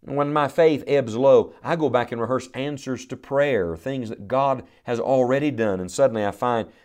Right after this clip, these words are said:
my own heart getting stirred up again for the Lord.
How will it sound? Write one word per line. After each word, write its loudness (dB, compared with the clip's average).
my -2
own 2
heart 0
getting -4
stirred 0
up 0
again -8
for -6
the -2
Lord. 0